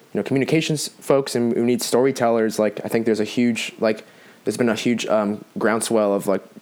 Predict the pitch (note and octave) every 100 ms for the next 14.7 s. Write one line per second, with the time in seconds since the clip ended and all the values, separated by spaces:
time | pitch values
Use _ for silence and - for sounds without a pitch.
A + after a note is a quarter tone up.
0 | - A2 - - A#2 G#2+ G#2+ - - -
1 | A#2 A2 A2 G#2 G2+ F#2+ F#2+ G#2+ G2 F#2
2 | F#2+ - - - _ _ - C3 B2+ A#2
3 | A#2 A#2 A2+ A2+ A2 G#2+ G2+ G2 F#2 -
4 | A#2 - A2+ G#2 A2+ G#2+ G2+ G#2 - A2
5 | A2 B2 A#2+ G3 G3+ F3+ B2 - - -
6 | - _ - - G3+ G3 B2 E3+ D3+ -
7 | - - B2+ G#3+ - A#2+ - D3+ D3+ A#2
8 | A#2 B2+ A2+ G2+ - - A2 C3 - C3+
9 | B2 A#2+ A#2+ - - - - G#2 C3 B2
10 | D3+ C#3 B2+ B2+ A#2+ B2+ A#2 - - A#2+
11 | B2 A#2+ G#2+ G#2+ F#2+ G2 F2+ A#2+ G#2 C3
12 | C3 C3 C3 B2 C3 B2 C3 B2 A#2+ A2
13 | - - C3+ C3+ - B2 A#2 A#2 A2+ A2+
14 | A2+ A#2 A2 F#2+ G#2 G#2 G2